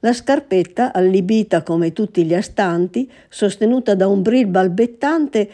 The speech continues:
riconobbe immediatamente la sua antica proprietaria Cenerentola. E comunque la cosa finì bene.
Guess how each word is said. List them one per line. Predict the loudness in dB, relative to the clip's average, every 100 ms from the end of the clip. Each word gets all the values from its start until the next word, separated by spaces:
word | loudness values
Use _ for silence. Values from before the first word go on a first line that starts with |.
| -14 _
riconobbe | -8 0 2 2 2 2
immediatamente | 2 2 2 2 0 0 0 0
la | 0 0
sua | -2 -2
antica | -2 -2 -2
proprietaria | -2 -4 0 -2 0 -2 0 -2
Cenerentola. | 0 -2 0 0 -2 -4 -6 -6 -6 -8 -16 _ _ _ _ -20 -18
E | -6 -2
comunque | 2 2 2 4
la | 2 2
cosa | 2 0 0
finì | 0 2 2
bene. | 2 0 0 -2 -4